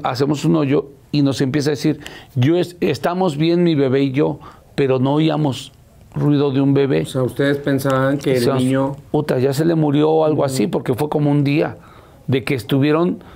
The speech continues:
Speaker 1: abriendo y luego cortando, este, pues,
Speaker 2: El hueco
Speaker 1: eh,
Speaker 2: para
Speaker 1: eh,
Speaker 2: poderla
Speaker 1: sí,
Speaker 2: sacar.
Speaker 1: para poderla sacar.
Speaker 2: Ujú.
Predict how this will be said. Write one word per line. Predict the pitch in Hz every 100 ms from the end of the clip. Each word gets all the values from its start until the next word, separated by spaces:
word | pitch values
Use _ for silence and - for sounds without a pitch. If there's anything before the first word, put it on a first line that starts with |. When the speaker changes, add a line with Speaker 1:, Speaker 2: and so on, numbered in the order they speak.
| - -
Speaker 1:
abriendo | 127 127 147 156 165
y | 175
luego | 170 165 147
cortando, | 156 147 131 - 147 156 175 190 185 165 - - _ - - - -
este, | 65 123 104 - - 60 - - - - - -
pues, | - - -
Speaker 2:
El | 120
hueco | 117 139 139
Speaker 1:
eh, | 113
Speaker 2:
para | 120
Speaker 1:
eh, | -
Speaker 2:
poderla | 120 117 131
Speaker 1:
sí, |
Speaker 2:
sacar. | 139
Speaker 1:
para | 143 120 107
poderla | 117 131 160
sacar. | 131 - 139 - 143
Speaker 2:
Ujú. | 139 160